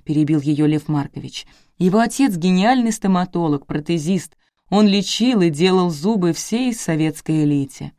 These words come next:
Имел многокомнатную квартиру, из окон которой виден Кремль,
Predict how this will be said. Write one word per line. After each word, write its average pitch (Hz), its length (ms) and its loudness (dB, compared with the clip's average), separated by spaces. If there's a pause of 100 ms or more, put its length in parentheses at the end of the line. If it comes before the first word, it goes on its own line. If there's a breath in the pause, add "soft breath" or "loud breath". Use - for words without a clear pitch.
(400)
Имел 254 340 6
многокомнатную 196 800 2
квартиру, 156 680 -2 (240 soft breath)
из 156 180 0
окон 156 240 0
которой 180 460 0
виден 170 340 0
Кремль, 143 520 0